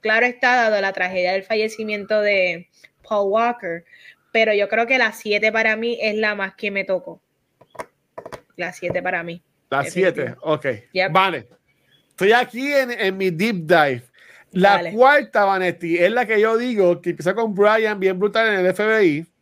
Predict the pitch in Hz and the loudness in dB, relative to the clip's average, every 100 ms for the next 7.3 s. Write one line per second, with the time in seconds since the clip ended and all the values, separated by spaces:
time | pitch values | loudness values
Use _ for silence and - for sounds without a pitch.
0 | _ _ _ 190 202 196 170 156 185 185 | _ _ _ 2 2 2 -2 0 2 2
1 | 180 208 240 220 - 202 185 202 208 226 | 2 4 4 4 2 2 2 -2 -4 -2
2 | 233 170 180 175 208 269 _ _ _ _ | 0 0 0 0 -2 -12 _ _ _ _
3 | _ _ _ _ _ _ _ 185 180 180 | _ _ _ _ _ _ _ -2 0 0
4 | 190 240 233 247 233 247 240 254 - 196 | 2 4 4 4 2 2 2 0 -2 -2
5 | 180 190 196 226 240 226 233 226 185 226 | 0 -2 -2 -6 -4 -2 -2 -2 -2 0
6 | 214 208 202 202 196 190 185 180 190 202 | 0 0 0 0 0 0 0 0 0 2
7 | 185 156 202 | 2 0 -4